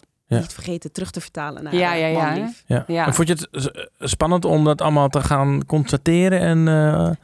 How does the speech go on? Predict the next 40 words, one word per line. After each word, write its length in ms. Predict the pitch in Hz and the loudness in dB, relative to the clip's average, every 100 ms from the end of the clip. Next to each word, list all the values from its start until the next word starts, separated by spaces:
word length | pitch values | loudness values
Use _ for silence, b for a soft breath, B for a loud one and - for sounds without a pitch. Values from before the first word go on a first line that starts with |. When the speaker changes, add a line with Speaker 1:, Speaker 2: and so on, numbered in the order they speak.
| 196 | -4
Speaker 2:
Nee. 140 | 214 277 | -2 0
Speaker 1:
stel, 320 | - 147 139 | 2 2 4
er 60 | |
was 200 | 127 127 | 2 2
iets, 260 | 135 135 - | 2 2 0
dan 400 | - 127 123 123 - - | 0 2 2 0 -4 -8
Speaker 2:
Ja, 140 | 220 - | -8 -6
nee, 300 | 196 233 - | -4 -4 -4
ik 120 | 175 | -6
ben 100 | 202 | -4
eigenlijk 440 | 214 240 233 220 - | -4 -6 -8 -10 -16
vrij 400 | - - 233 247 | -16 -6 -4 -4
nuchter. 400 | 208 233 - 269 | -4 -6 -6 -6
Dus 160 | 226 | -6
ik 100 | 214 | -8
ga 200 | - 202 - | -8 -6 -4
overal 340 | 220 220 208 | -4 -2 -4
in 200 | 139 202 | -4 -6
met 160 | 190 185 | -8 -12
de 80 | 190 | -12
gedachte 340 | 175 180 - | -10 -10 -12
van, 120 | 160 | -18
het 140 | 156 - | -12 -6
zal 200 | 208 202 | -4 -4
wel 100 | - | -6
goed 240 | - 165 | -10 -10
zijn. 400 | - 185 240 285 | -6 -6 -6 -10
En 100 | - | -8
als 120 | 170 160 | -8 -8
het 80 | |
niet 120 | 175 202 | -10 -8
goed 200 | 202 185 | -10 -10
is, 80 | |
dan 160 | 170 170 | -8 -6
deal 200 | 180 175 | -4 -6
ik 100 | - | -6
er 60 | 156 | -10
dan 180 | 147 | -8
wel 120 | 139 127 | -10 -12
mee. 320 | 135 208 | -10 -10